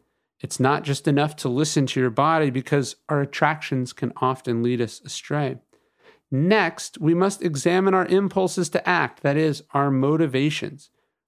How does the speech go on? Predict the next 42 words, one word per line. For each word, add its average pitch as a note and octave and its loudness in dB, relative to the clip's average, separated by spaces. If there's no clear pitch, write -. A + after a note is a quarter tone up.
Are A2 0
we G#2 2
doing B2+ 2
things C#3+ 0
for D3 -10
the C#3+ 0
right D3 0
reasons, C#3+ 0
or B2 0
do B2+ -2
we C#3+ 0
act D#3 -2
because E3 -4
we E3 0
haven't D3 0
stopped D3+ -2
to D3+ -6
think? D#3+ -2
Or A2+ -10
do A2 0
we A#2 0
believe C3 0
that - -8
we C3 -6
have - -6
to B2 -4
do B2 -4
something? - -8
And A#2 -8
finally, D#3+ 0
there A2+ 0
is B2+ 0
our D#3+ 2
judgment, - -2
our A#2 4
ability F3 0
to D#3+ 2
see G3 -2
things F3+ 2
clearly E3+ 2
and D3+ 0
properly D#3 0